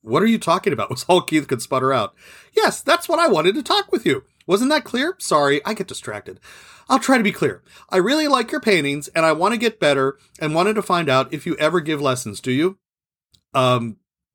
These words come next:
I have, but right, not right now. I'm trying to finish up a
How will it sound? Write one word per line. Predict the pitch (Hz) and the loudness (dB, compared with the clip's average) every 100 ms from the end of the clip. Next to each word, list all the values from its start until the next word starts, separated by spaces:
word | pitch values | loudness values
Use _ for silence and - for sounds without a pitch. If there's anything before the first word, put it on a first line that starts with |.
| _ | _
I | 120 117 113 | 0 2 0
have, | 127 110 107 156 233 185 _ | 0 0 2 2 0 -6 _
but | 135 127 131 | -2 0 0
right, | 151 160 - _ - | 0 0 -6 _ -6
not | 143 156 | -4 0
right | 151 135 | 0 0
now. | 185 170 143 | 0 2 2
I'm | 135 | 0
trying | 170 170 | -4 -6
to | 160 | -6
finish | 165 143 | -8 -4
up | 147 139 | -4 -2
a | 117 | -4